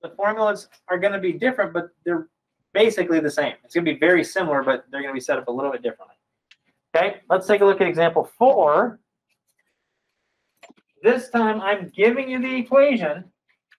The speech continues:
and I'm asking you to tell me what all these numbers stand for. So here's, here's the, here's the problem. T of Q represents the total number of Android smartphone contracts in thousands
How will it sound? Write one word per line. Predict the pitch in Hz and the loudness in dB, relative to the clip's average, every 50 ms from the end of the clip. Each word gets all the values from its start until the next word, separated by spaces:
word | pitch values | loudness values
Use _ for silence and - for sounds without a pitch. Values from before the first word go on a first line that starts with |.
| _ _ _ _ _ _ _ _ _ _ _ _ _ - | _ _ _ _ _ _ _ _ _ _ _ _ _ -8
and | 156 | -4
I'm | 170 196 214 226 226 | -2 0 0 2 2
asking | 220 220 220 220 214 208 | 2 2 0 -2 -6 -8
you | 214 208 | -8 -8
to | 196 | -8
tell | - - 214 214 | -2 0 0 0
me | 208 190 160 | 0 -2 -2
what | 160 185 196 | 0 2 4
all | 220 220 208 | 4 2 2
these | 208 202 180 165 | 0 -4 -2 -4
numbers | 196 196 190 185 - - - | -4 -4 -2 -4 -6 -8 -10
stand | - 165 160 165 170 - | -10 -8 -8 -8 -8 -8
for. | - 127 107 - - _ - - _ _ _ | -8 -8 -8 -8 -10 _ -20 -20 _ _ _
So | _ - 135 131 | _ -6 -6 -4
here's, | 151 196 214 214 220 220 220 - _ - | 0 0 0 0 -2 -4 -6 -8 _ -6
here's | 185 196 190 - | -6 -6 -4 -2
the, | 208 196 175 156 - - | 0 0 0 0 -4 -8
here's | - 190 185 180 | -8 -8 -8 -8
the | 180 | -4
problem. | 175 - 170 151 - - - _ _ _ _ _ _ - _ _ _ _ _ _ _ _ | 0 2 2 2 2 -2 -8 _ _ _ _ _ _ -20 _ _ _ _ _ _ _ _
T | - 208 226 | -8 -4 -4
of | 254 254 247 - | -2 -4 -4 -6
Q | 254 247 240 226 | -8 -6 -4 -2
represents | 214 208 214 214 190 190 190 190 - - | -2 -2 -2 -2 -4 -4 -4 -4 -8 -12
the | 156 - | -14 -14
total | - - 185 202 220 226 220 | -4 -2 0 0 2 0 -2
number | 202 202 202 202 208 208 - | -2 -4 -2 0 0 0 0
of | 175 170 151 143 - _ | 0 0 -2 -2 -6 _
Android | 160 170 196 214 208 214 220 220 220 | -8 -6 -6 -4 0 2 2 2 2
smartphone | 214 - - 180 208 220 - - 165 147 143 147 151 151 | 0 -2 0 0 0 0 -2 0 2 2 2 2 0 -2
contracts | - - 170 165 156 156 160 151 151 156 156 - - | -2 0 0 0 0 2 2 4 4 2 0 -2 -10
in | 165 165 175 185 | -12 -12 -12 -6
thousands | - 247 233 208 175 143 135 - - - - _ | -2 0 2 2 0 0 -6 -10 -12 -16 -20 _